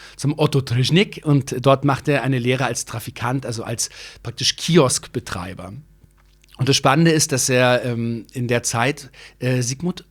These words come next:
Sigmund Freud kennenlernt, gespielt von Jens Peter, der das Ganze wunderbar macht, ganz, ganz toll. Äh, Props an den Kollegen. Und, ähm, ich, ähm, und praktisch in der Zeit, also es spielt dann praktisch, äh, zur Zeit des Dritten Reichs. Und dann, äh,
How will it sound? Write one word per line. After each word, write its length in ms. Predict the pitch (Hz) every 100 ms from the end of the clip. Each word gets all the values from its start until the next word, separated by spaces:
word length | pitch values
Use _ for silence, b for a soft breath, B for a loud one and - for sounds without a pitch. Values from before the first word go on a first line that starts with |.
| -
Sigmund 340 | 123 135 143
Freud 400 | 127 - 120 135 -
kennenlernt, 540 | 113 104 95 95 104
gespielt 320 | - - 131
von 120 | 127
Jens 220 | 120 110 -
Peter, 300 | 135 135 117
der 80 |
das 160 | 110 107
Ganze 300 | 120 127 104 95
wunderbar 480 | 156 151 117 98 95
macht, 280 | 113 -
ganz, 220 | - 117 -
ganz 200 | 110 -
toll. 260 | 117 120 - B B B B B B
Äh, 240 | 120 113 110
Props 280 | - -
an 80 | 123
den 100 | 120
Kollegen. 420 | 123 117 123 131
Und, 280 | - 120 113
ähm, 500 | 113 117 110 110 113 - -
ich, 260 | 120 -
ähm, 340 | 123 117 117 113
und 220 | 135 131
praktisch 300 | 147 127 -
in 60 | 143
der 120 | 135
Zeit, 400 | 131 131 135 143
also 240 | - 120 120
es 180 | 117
spielt 200 | - 139
dann 80 | 127
praktisch, 400 | 120 - 123 -
äh, 220 | 131 120
zur 180 | 117 123
Zeit 240 | - 123 117
des 100 | -
Dritten 220 | 107 117
Reichs. 400 | 113 165 - - B B B B
Und 180 | 139 127
dann, 200 | 123
äh, 60 | 123